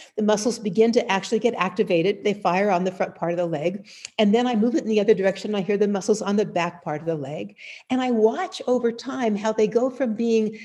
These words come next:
slightly disorganized and weak in their firing patterns to this beautiful orchestrated pattern that happens after they begin to learn to stand and walk. And it's like, again, almost like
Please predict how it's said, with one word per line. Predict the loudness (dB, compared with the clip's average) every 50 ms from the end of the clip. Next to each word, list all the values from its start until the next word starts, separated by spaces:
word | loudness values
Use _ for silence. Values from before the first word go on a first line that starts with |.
| -18 -18 -14
slightly | -10 -8 -6 -4 0 2 2 2 2 0 0 -2
disorganized | 0 -2 -4 -2 0 2 2 4 4 4 2 2 2 2 4 4 4 4 2
and | 2 2 2 2
weak | 2 2 2 2 0 -8 -14 -18 -20 -20 -20 -20 -20 _ _ 0
in | 2 4 4
their | 4 2
firing | 2 0 -2 -2 -2 -2 -2 -4
patterns | -4 -4 -4 -2 -2 -2 -2 2
to | 2 2
this | 4 4 2 2 0
beautiful | -10 -12 -10 -2 2 4 4 6 4 2 0 -2 -2 0
orchestrated | -2 -2 -2 -4 -4 -2 -2 -2 0 -2 -4 -6
pattern | -6 -4 -4 -2 -2 -2 -4 -6 -8 -10 -12 -14 -20 -10 _
that | -2 -2
happens | 0 0 -4 -4 -4 -2 0 0 0 0 0
after | 0 0 0 0 0 2
they | 2 2 2
begin | 2 0 -2 0 0 0 -2
to | -2 -2 -2 0 0
learn | 2 2 2 2 2
to | -2 -2 -4
stand | -4 -4 -4 -4 -2 -2 -2 -2
and | -4 -4 -4
walk. | -4 -6 -6 -8 -12 -6 -4
And | -4 -4
it's | -4 -4
like, | -6 -8 -8 -10 -16 -16 -10 -6
again, | -6 -2 2 2 2 2 0 -2 -6 -16 -16 -10 -8
almost | -4 -4 -2 0 0
like | 0 0 -2